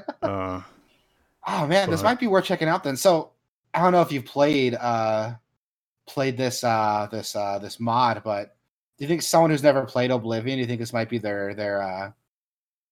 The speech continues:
Speaker 2: a good, like, first encounter to it?
Speaker 1: Um, maybe. I don't know. It's hard to say. It's hard to go back to Oblivion as it is now. Um,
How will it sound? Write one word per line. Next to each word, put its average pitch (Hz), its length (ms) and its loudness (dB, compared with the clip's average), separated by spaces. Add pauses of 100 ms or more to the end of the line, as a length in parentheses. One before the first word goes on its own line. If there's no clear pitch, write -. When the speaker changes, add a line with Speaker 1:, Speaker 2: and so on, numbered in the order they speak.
(160)
Speaker 2:
a 120 80 -6
good, 120 360 -2
like, 113 200 -2 (100)
first 113 300 -4
encounter 110 400 -6
to 135 180 -8
it? 139 160 -6 (1200)
Speaker 1:
Um, 123 520 4 (840)
maybe. 160 480 4 (180)
I - 120 -4
don't 165 100 4
know. 151 160 4
It's 110 120 -4
hard 156 180 2
to 139 60 -2
say. 113 400 0 (440)
It's - 140 -4
hard 190 180 6
to 175 60 -2
go 156 160 8
back 139 400 4
to 139 220 0
Oblivion 127 580 4
as 120 180 0
it 120 80 2
is 117 160 2
now. 127 540 2 (600)
Um, 104 560 -4